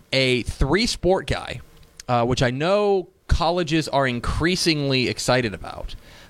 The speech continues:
Um, especially the, the running the tracks, uh, doing track is something that I know he's excited. They're excited about. This is a guy who's got some good get off, and, uh, and, and I feel like could be one of those sleepers. Langham Creek, uh, defensive end Paul Oyewale.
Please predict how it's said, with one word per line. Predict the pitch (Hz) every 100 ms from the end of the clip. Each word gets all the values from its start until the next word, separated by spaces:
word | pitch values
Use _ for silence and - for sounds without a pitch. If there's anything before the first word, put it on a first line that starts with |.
| -
Um, | - 110 104 98 104
especially | - 190 190 170
the, | 127
the | -
running | 131 143 123
the |
tracks, | 104 139 123 - - -
uh, | 107
doing | 107 131 113
track | - 113 104 - - -
is | 113
something | - 110 101
that | 95
I |
know | 101
he's | 101 98
excited. | - 110 104 101 -
They're | 107 101
excited | - 90
about. | 92 90 - - -
This | -
is | 208
a |
guy | 226 214
who's | 190 185 147 -
got | - 165
some | 202
good | 160 180 143
get | 139
off, | 185 208 - -
and, | 131 127 127 127
uh, | 120 117 113
and, | 127 123
and | 113 101
I | 113
feel | - 185
like | 156
could | -
be | 151
one | 143 147
of | 127
those | 110
sleepers. | - 139 139 117
Langham | 120 120
Creek, | 117 120 107
uh, | - 110
defensive | 107 107 107 104
end | 101
Paul | - 104
Oyewale. | - 104 92 92 85 -